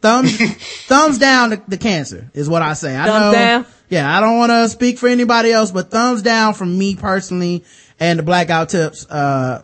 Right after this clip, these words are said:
Speaker 1: podcast officially. It was just not, we're not really a, a cancer podcast. I'm sorry,
Speaker 2: Mm-hmm.
Speaker 1: guys. Um, Dylan, man, where can people go see you, man? I, I hear you guys got another, uh, show coming up, uh, for the Decepticomics.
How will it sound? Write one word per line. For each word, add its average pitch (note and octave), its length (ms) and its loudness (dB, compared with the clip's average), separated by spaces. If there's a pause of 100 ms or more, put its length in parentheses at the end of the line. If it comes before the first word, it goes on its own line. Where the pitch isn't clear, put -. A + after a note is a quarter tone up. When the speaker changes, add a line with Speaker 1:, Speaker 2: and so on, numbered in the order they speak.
Speaker 1:
podcast F3+ 600 -2
officially. C#3+ 500 -6
It C3 60 -4
was C3 140 -6
just C3+ 180 -6
not, C#3+ 320 -4
we're D3+ 220 -6
not E3 240 -2
really C#3 340 -4 (100)
a, A2+ 60 -14
a A2+ 60 -12
cancer A#2+ 560 -10 (480)
podcast. A2 420 -8
I'm G2+ 80 -12
sorry, A2+ 240 -6
Speaker 2:
Mm-hmm. G2+ 140 -10
Speaker 1:
guys. - 260 -16 (760)
Um, G3 580 2
Dylan, D#4 280 2
man, C#4 200 0
where B4+ 120 0
can A4 120 0
people F4 240 4
go C#4+ 140 2
see C#4 300 -2
you, A3+ 80 0
man? G#3+ 320 2
I, G3+ 280 0
I A3+ 40 -6
hear B3+ 220 -2
you B3+ 160 -2
guys A3+ 240 2
got G#3+ 160 0
another, G#3 420 -2
uh, F#3 300 -2
show A#3 240 -2
coming E3+ 320 -6
up, D#3+ 300 -4
uh, D3+ 220 -4
for D#3+ 140 -6
the D#3 60 -4
Decepticomics. D3 800 -10